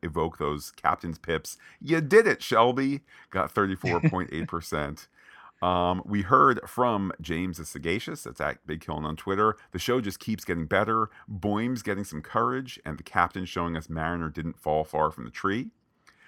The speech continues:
Uh, J T Adkins, that's at J T A is me. "Really glad I had this to cheer me up after watching, uh, Marvel's What If," uh, which, <laughs> Pete, we had mentioned during the What If podcast,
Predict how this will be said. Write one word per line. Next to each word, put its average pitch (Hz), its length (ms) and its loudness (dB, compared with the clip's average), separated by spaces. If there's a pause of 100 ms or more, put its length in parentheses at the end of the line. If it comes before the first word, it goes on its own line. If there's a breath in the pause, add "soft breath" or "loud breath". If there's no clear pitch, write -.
(360 loud breath)
Uh, 85 180 4
J 90 240 -2
T 95 440 -4
Adkins, 143 540 0
that's - 160 -10
at - 160 -10
J 71 160 -10
T 76 200 -8
A 73 100 -2
is 76 120 -8
me. 95 320 -2 (280 loud breath)
"Really 117 260 2
glad 104 320 6
I 104 60 2
had 92 540 -2
this 90 160 -4
to - 100 -20
cheer 92 260 -4
me 82 120 0
up 95 180 0
after 80 240 -2
watching, 80 640 0 (300 loud breath)
uh, 85 200 4
Marvel's 85 420 2
What 80 240 2
If," - 340 0 (140)
uh, 80 180 2
which, 80 380 -4 (380)
<laughs> - 300 -2
Pete, 160 180 -2
we 131 100 2
had 104 160 4
mentioned 117 300 0
during 107 160 2
the 90 60 0
What 90 180 6
If 95 100 -2
podcast, 80 600 4